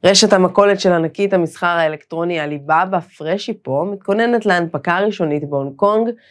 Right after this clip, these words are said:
כחלק ממהלך הפיצול של עליבאבא הנסחרת בשווי של מאתיים ארבעים וחמישה מיליארד דולר.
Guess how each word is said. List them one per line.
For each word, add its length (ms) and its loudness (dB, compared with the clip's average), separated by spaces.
כחלק 340 -4
ממהלך 500 0
הפיצול 360 -2
של 200 -2
עליבאבא 460 0
הנסחרת 560 -2
בשווי 340 -6
של 140 -8
מאתיים 500 -4
ארבעים 300 -2
וחמישה 460 -6
מיליארד 440 -4
דולר. 340 0